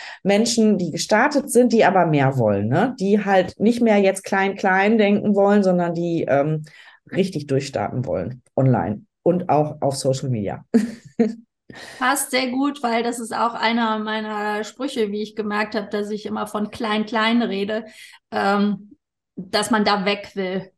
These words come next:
Speaker 2: Und insofern, ich denke mal, es gibt ein Bewerbungsverfahren dann auf der Seite und dann, äh, kann man sich ja mit euch austauschen. Ja, super gut. Zwei super tolle Angebote schon
Speaker 1: Genau.
Speaker 2: direkt jetzt
Speaker 1: Na, man
Speaker 2: zum
Speaker 1: kann direkt buchen.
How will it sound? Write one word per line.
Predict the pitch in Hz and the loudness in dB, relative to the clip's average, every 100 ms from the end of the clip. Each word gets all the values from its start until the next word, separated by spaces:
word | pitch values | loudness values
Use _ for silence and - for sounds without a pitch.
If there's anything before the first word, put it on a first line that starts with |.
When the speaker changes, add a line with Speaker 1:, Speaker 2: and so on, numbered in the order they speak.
| _ | _
Speaker 2:
Und | 190 185 | -8 -6
insofern, | - 196 202 202 208 | -4 -2 -2 -2 -4
ich | 220 | -4
denke | 269 285 | 0 0
mal, | 262 | 0
es | - | -4
gibt | 285 | -6
ein | 247 | -4
Bewerbungsverfahren | 226 220 226 262 - 262 247 254 226 226 | -4 -4 -4 -4 -4 -8 -10 -4 -2 -2
dann | 226 202 | -2 -6
auf | 196 | -8
der | - 202 | -8 -6
Seite | 196 190 196 196 208 - | -4 -4 -4 -6 -8 -10
und | - 180 180 | -8 -6 -4
dann, | 185 175 | -4 -4
äh, | 185 - 175 185 180 | -6 -8 -8 -8 -8
kann | 202 | -4
man | 190 185 | -4 -2
sich | 202 | -4
ja | 202 | -4
mit | 196 196 | -6 -2
euch | 180 190 - | -4 -4 -8
austauschen. | - 190 185 185 - 202 - - - - - - _ | -8 -10 -12 -12 -10 -12 -12 -18 -20 -20 -20 -20 _
Ja, | - 175 220 415 339 | -8 -2 0 2 0
super | 220 269 330 | -2 -2 0
gut. | 302 381 349 | 2 2 0
Zwei | - 233 233 | -2 0 0
super | 240 262 285 262 247 247 240 | -2 -4 -4 0 0 -2 -4
tolle | 247 240 | -6 -4
Angebote | - 226 262 247 269 277 320 | -4 -4 -4 -4 -8 -8 -10
schon | - 262 | -8 -6
Speaker 1:
Genau. | 156 | -4
Speaker 2:
direkt | 135 127 - | -4 -6 -8
jetzt | 117 - | -12 -4
Speaker 1:
Na, | 196 | 2
man | 214 | 2
Speaker 2:
zum | 214 | 4
Speaker 1:
kann | 240 | 2
direkt | 247 214 214 | 4 2 0
buchen. | 208 208 - - | 0 0 -2 -14